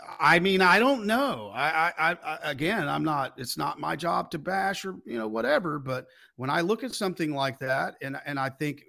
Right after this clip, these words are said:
if you're willing to cover up six hundred children being abused, twelve hundred children being abused,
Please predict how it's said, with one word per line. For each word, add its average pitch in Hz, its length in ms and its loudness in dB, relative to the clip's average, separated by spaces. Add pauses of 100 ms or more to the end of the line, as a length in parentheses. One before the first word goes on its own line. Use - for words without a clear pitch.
if 139 180 -8
you're 156 140 -2
willing 214 340 2
to 143 100 -6
cover 160 420 -2
up 151 220 0 (500)
six - 520 -2
hundred 139 480 -2
children 131 400 -6
being 123 320 -8
abused, 113 560 -10
twelve 180 400 2
hundred 131 360 -4
children 120 420 -6
being 123 300 -6
abused, 110 580 -8